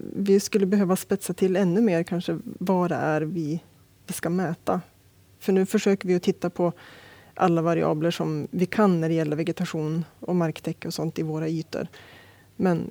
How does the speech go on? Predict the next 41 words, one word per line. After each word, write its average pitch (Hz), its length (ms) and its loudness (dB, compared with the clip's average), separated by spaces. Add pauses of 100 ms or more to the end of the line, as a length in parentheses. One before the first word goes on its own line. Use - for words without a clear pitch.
vi 196 100 4
vet 180 260 2
ju 202 40 4
inte 196 140 2
riktigt 180 280 -4
vilka 190 420 2
av 156 180 0
dem 165 200 0
som 165 160 -6
kommer 160 240 -2
att 156 40 -4
vara 156 100 -2
viktiga 170 340 -4
för - 120 -12
framtiden. 170 560 -2 (720)
Så 185 300 2
jag 196 100 -2
tror 196 160 2
att 175 100 4
ett - 340 -4 (460)
fortsatt, - 840 -2 (120)
en 202 120 2
fortsatt 202 340 4
dialog 190 380 6
och 180 60 4
bra 170 160 0
samarbete 180 600 0
med 175 140 -2
forskningen 190 480 -4
är 190 100 -2
väldigt 170 300 -2
viktigt - 360 -4
för - 100 -6
att - 100 -10
vi 170 40 -6
ska - 160 -6
kunna 160 300 -4 (440)
spetsa - 380 -4
till 208 220 6
övervakningen 160 640 -2
och 147 160 -4